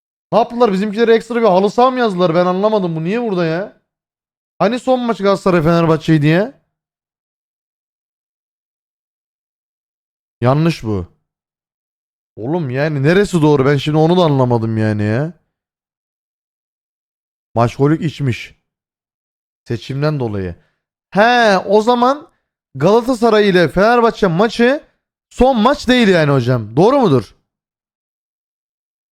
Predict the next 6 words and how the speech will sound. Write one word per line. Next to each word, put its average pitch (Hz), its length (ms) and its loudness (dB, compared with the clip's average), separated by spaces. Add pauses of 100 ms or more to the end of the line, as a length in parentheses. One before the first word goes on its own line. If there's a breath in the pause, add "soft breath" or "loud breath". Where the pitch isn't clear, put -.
(960)
Ya-, 185 260 -2
yanlışım 226 460 -4
varsa 190 240 -2
düzelt. 165 360 -2 (1400)
Bu 151 80 -4
yanlış. 165 640 -4